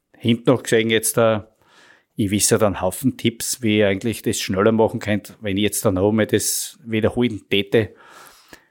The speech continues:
Ich sag einmal so, für mich selbst könnte ich da noch locker,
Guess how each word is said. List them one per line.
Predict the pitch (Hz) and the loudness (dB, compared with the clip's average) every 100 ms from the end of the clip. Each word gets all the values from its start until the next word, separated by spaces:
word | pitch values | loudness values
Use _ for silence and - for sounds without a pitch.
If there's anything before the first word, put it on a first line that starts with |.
| _ | _
Ich | - - | -8 -2
sag | 101 | -2
einmal | 101 98 | 0 -2
so, | - 104 | 0 -2
für | - 107 | 0 0
mich | 98 110 113 107 127 | 2 0 -2 -6 -12
selbst | - 101 98 - - - - | -4 -4 -4 -8 -12 -18 -18
könnte | - - 95 | -10 -6 -4
ich | 104 | -2
da | 98 | 0
noch | 101 95 | 2 2
locker, | 92 98 117 95 | 0 0 -2 -2